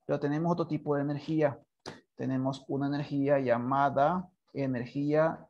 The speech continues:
cinética, fíjense, energía cinética rotacional. Energía cinética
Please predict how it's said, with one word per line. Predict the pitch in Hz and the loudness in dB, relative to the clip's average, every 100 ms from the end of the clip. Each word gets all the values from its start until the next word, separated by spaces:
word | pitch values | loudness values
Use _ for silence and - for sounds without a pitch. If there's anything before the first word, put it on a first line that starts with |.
| _ | _
cinética, | - - 160 143 147 143 151 151 - 170 | -20 -4 -2 0 -2 -4 -8 -8 2 2
fíjense, | 170 143 143 147 185 220 - _ - _ _ 143 | 2 -2 0 0 -2 -2 -10 _ -20 _ _ -6
energía | 127 135 151 156 | -4 0 2 0
cinética | 151 147 147 - 151 - 151 135 | 0 -2 -4 -4 -8 2 4 4
rotacional. | 135 143 147 147 143 - 123 131 - 139 143 143 160 165 156 _ _ _ _ _ _ _ _ _ _ _ _ _ _ _ _ _ _ _ _ _ _ _ _ _ _ _ _ _ _ _ _ _ _ _ _ _ _ _ - - _ _ | 0 0 4 4 2 0 0 0 -4 -2 0 0 0 0 -4 _ _ _ _ _ _ _ _ _ _ _ _ _ _ _ _ _ _ _ _ _ _ _ _ _ _ _ _ _ _ _ _ _ _ _ _ _ _ _ -18 -18 _ _
Energía | - 104 - 120 131 135 | -10 -8 -6 -4 0 0
cinética | 131 120 117 123 123 139 143 147 | 0 -4 -2 -2 -4 -8 0 2